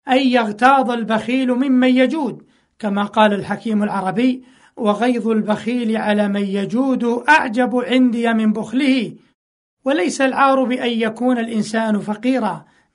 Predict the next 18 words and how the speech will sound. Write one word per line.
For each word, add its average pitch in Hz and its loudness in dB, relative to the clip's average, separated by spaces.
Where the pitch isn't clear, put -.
بل 214 0
العار 240 2
أن 226 -2
يكون 233 -2
بخيلا، 214 -4
كما 190 -6
قال 220 2
الأول: 220 0
"ليس 277 -2
عارا 214 2
بأن 208 -4
يقال 220 0
فقير، 226 -2
إنما 254 2
العار 240 2
أن 233 -2
يقال 233 2
بخيل". 220 -4